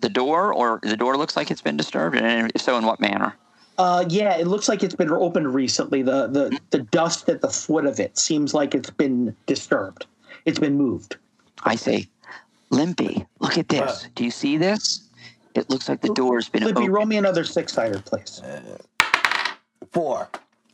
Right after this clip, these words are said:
Speaker 2: Continue.
Speaker 1: Okay, um, Limpy, I think something has gone in here recently,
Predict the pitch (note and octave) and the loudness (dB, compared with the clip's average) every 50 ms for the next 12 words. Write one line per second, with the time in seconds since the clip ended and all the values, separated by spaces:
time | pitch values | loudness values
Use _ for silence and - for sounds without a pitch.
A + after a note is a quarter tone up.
0 | - _ - - - _ _ _ - _ _ _ _ _ _ _ _ _ _ _ | -20 _ -20 -20 -20 _ _ _ -20 _ _ _ _ _ _ _ _ _ _ _
1 | _ _ _ _ _ _ _ _ _ _ _ _ _ _ _ _ _ _ _ _ | _ _ _ _ _ _ _ _ _ _ _ _ _ _ _ _ _ _ _ _
2 | _ _ _ - F#3+ F#3+ - F#3+ D#3+ C#3+ C#3 - - _ _ _ _ _ _ _ | _ _ _ -2 -2 0 0 2 2 0 -2 -4 -8 _ _ _ _ _ _ _
3 | _ _ _ _ _ _ _ _ _ _ _ _ - A#2+ A2+ G2+ - - - - | _ _ _ _ _ _ _ _ _ _ _ _ -2 0 0 0 -2 -2 0 2
4 | B2 B2 A#2+ A2+ A2+ A2 A2 - _ _ _ _ _ - - - - - - - | 4 4 4 4 2 2 -2 -6 _ _ _ _ _ -20 -20 -20 -20 -20 -20 -20
5 | - - _ C3+ C3+ C#3+ C#3 C3 - - - - - - - - D#3+ D#3 C#3+ C3+ | -20 -4 _ 0 2 2 0 0 0 0 0 0 0 0 0 2 0 0 0 0
6 | - - C#3+ B2+ B2 - C3 A#2+ A2+ G#2+ - - A#2 A2+ A2 A2+ A#2+ B2 A#2+ A#2 | 0 0 0 0 0 0 0 0 0 -2 -2 0 2 2 4 2 2 0 0 0
7 | A2+ G#2+ G#2 G#2 G#2 G#2 G2 G2 - A2+ G#2+ G#2+ G#2 G#2 G#2 - - | 0 0 0 0 0 0 -2 -4 -4 -6 -2 0 0 0 0 0 -2